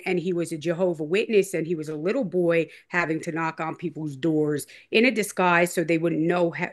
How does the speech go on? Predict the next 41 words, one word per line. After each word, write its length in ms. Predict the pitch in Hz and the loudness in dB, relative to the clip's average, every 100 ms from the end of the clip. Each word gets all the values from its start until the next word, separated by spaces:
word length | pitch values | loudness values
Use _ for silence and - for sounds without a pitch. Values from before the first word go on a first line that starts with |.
| - | -4
who 140 | 202 | -4
he 140 | 170 165 | -2 -2
was. 380 | 170 165 156 - - - | 0 0 -2 -6 -10 -2
Even 260 | 285 339 | 2 4
as 160 | 285 233 | 4 2
a 40 | |
little 220 | 233 220 | -2 -2
boy, 340 | 190 220 262 220 | -2 0 2 2
because 300 | 180 202 180 | 0 -2 -2
he 100 | 190 | 0
was 240 | 170 156 - _ - | -2 -4 -12 _ 0
doing 340 | 165 240 190 | 2 4 2
music 340 | 175 170 160 151 | 2 0 -2 -6
since, 280 | - 151 - | -4 -4 0
say, 260 | 160 156 | 0 2
five 440 | 147 - 156 156 151 | -2 -2 2 0 0
years 340 | 156 151 151 | -4 -4 -2
old 360 | 156 151 147 143 - _ _ - | 2 2 0 -6 -18 _ _ -2
and 240 | 170 - - | 0 0 -2
up, 400 | 170 151 - _ _ | -2 -2 -6 _ _
you 160 | 196 190 | 2 4
know, 240 | 170 165 | 4 0
even 220 | 185 165 165 | -4 0 0
with 140 | 151 | 0
his 140 | 156 | -4
brothers 540 | - 170 170 170 165 156 | -6 -2 0 0 0 -2
and 140 | 151 | -2
this 200 | 156 156 | -2 -2
and 120 | 156 | -2
that. 240 | 160 160 147 - - - | 0 -2 -4 -14 -20 -16
So 800 | - - 214 190 175 170 165 165 _ - | -14 -2 4 6 6 6 4 -2 _ 2
therefore, 800 | 190 214 - 180 175 170 165 - _ _ _ _ | 4 4 0 0 2 2 0 -4 _ _ _ _
he 140 | 214 | -2
would 140 | 196 170 | -2 0
have 340 | 185 180 - | 2 0 -2
to, 380 | - 190 175 175 _ _ | -6 -4 -4 -6 _ _
from 280 | - 185 165 | -6 -4 -2
a 80 | 151 | -6
very 800 | 143 151 196 202 208 202 196 196 | -4 0 4 4 2 -2 -4 -4
young 340 | 180 185 180 - | -4 -2 -2 -2
age, 520 | 175 165 160 156 147 | -2 -2 -2 -6 -10